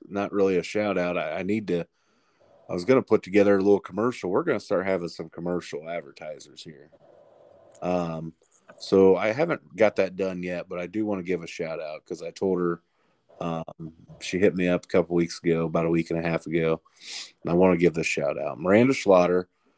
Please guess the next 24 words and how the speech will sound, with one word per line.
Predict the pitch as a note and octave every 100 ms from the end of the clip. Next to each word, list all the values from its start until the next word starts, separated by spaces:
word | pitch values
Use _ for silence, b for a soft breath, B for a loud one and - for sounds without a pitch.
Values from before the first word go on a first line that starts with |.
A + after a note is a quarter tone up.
| _ -
um, | E2+ D#2+ D#2+
she's | D2+ - G2 E2+
the | F2 F2 F2 - _ _ _ -
owner | G#2+ G#2+ G#2
operator | F#2+ F#2 - F#2 F#2 F2+ F2
here | F2+ F2 F2 F2 _ _ _ _ _
of, | E2+ E2 D#2 D#2+
uh, | D#2+ D#2 C#2+ - _ -
Made | - F2+ F#2+ A2 A#2+
to | A2+
Achieve | G2 - G#2 G2+ -
Cleaning | G2+ G2 G2 E2+
Service. | - C2 B1+ C2+ - - _ _ _ - _ - -
Um, | E2+ E2 E2 E2+
they're | F2
looking | G2 G2+ F2+
for | -
clients | - G2 F#2+ F#2+ F2+ -
in | E2+
the |
Paulding | - - F#2+ G#2 G#2
and | F2
Defiance | F2 F2+ F#2+ A#2+ -
areas. | E2+ E2 F2+ - -